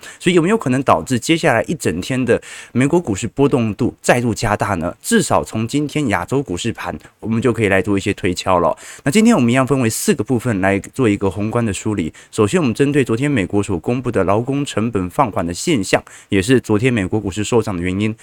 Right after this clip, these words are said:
来做一些追踪。再来，我们针对欧洲央行，好，欧洲央行其实跟联总会召开会议的时间差不多哦，也是即将要进行利率水平的调整。再来观一下，观察一下中国市场，尤其港股这一次从低点已经反弹接近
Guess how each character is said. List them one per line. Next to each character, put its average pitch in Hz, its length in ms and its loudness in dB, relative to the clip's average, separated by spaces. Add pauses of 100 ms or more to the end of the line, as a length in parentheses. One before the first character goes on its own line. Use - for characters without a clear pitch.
(120)
来 95 100 0
做 104 160 0
一 95 40 0
些 98 100 -4
追 98 180 0
踪。 92 280 -6 (260)
再 160 160 6
来， 143 60 8
我 120 60 6
们 117 120 2
针 135 140 0
对 135 100 2
欧 139 180 4
洲 147 140 2
央 143 180 4
行， 87 240 -2 (200)
好， 107 140 4
欧 247 200 8
洲 226 160 8
央 220 180 8
行 135 220 2
其 131 160 -2
实 127 260 0 (140)
跟 151 260 2
联 131 200 4
总 98 240 -2
会 113 160 0
召 117 180 2
开 113 200 2
会 117 160 0
议 113 40 2
的 98 120 2
时 98 160 -6
间 104 160 -2
差 - 180 0
不 98 100 -2
多 95 300 2
哦， 80 80 0 (220)
也 120 160 6
是 147 160 0
即 120 140 0
将 123 180 -2
要 123 120 -2
进 113 200 -4
行 107 240 -2
利 127 100 2
率 120 140 2
水 95 160 -4
平 92 160 -6
的 92 100 2
调 90 240 -2
整。 101 260 0 (280)
再 214 160 6
来 151 120 6
观 160 200 2
一 - 20 0
下， 139 160 2 (380)
观 170 120 0
察 123 160 0
一 110 40 0
下 123 120 0
中 160 200 -2
国 113 120 0
市 104 160 -2
场， - 220 -8 (280)
尤 147 140 8
其 196 300 2
港 135 320 2
股 110 180 -2
这 156 120 -4
一 156 100 2
次 147 140 -2
从 123 260 -4
低 196 220 2
点 110 180 0
已 85 80 -4
经 147 200 0
反 87 200 -2
弹 101 220 -4
接 139 160 0
近 143 180 2